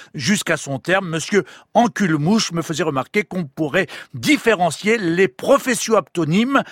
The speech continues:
les aptonymes liés au métier, boulanger, mercier, paysan,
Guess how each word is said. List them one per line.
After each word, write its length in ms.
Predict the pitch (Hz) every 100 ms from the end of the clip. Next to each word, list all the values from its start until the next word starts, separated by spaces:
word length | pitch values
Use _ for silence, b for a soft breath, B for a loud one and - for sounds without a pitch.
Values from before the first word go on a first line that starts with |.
| B
les 300 | 147 143 120
aptonymes 560 | 160 - 151 170 160 120
liés 240 | 104 147
au 100 | 131
métier, 460 | 113 135 - 156 180
boulanger, 560 | 131 110 101 95 135
mercier, 500 | 110 95 - - 151
paysan, 480 | 127 123 120 123 220